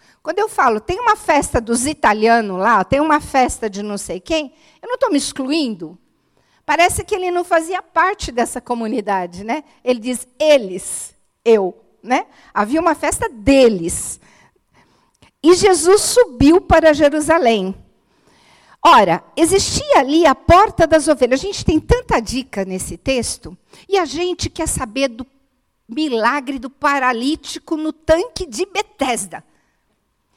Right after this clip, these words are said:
Gente, judeu tá acostumado com milagre. Você não tá acostumado com milagre, porque a gente ora pouco. Mas judeu não.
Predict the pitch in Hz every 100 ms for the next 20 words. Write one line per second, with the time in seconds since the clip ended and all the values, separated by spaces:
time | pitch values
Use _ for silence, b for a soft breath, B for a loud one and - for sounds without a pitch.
0 | _ _ _ _ 277 494 453 - 330 403
1 | 403 403 415 - - - 480 440 453 -
2 | 494 466 494 415 453 523 440 440 370 -
3 | _ _ _ _ _ _ _ 262 523 -
4 | 539 640 587 415 226 - - 233 214 -
5 | 226 220 190 170 _ - 208 220 - 220
6 | 233 208 147 - B B B B 415 508
7 | 480 403 440 539 554 494 539 571 233